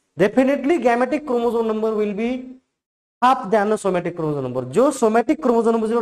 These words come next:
डिप्लॉइड सेल है, उससे haploid सेल का क्रोमोसोम नंबर आधा होगा। तो हमारे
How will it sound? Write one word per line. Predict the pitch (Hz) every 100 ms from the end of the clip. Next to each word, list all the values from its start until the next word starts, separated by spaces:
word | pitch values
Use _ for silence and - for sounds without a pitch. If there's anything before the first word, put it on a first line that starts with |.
| 180
डिप्लॉइड | 226 254 262 285 277
सेल | - 214 196
है, | 160 139 135 _ _ _ -
उससे | 226 - - 233 196 233 180
haploid | 202 202 240 262 277
सेल | - 233 226
का | 214
क्रोमोसोम | 214 202 196 196
नंबर | 190 202 208 - _ _ _ _ _
आधा | 202 226 214
होगा। | 180 135 120 98 _ _ _ -
तो |
हमारे | 165 190 226 269 302 320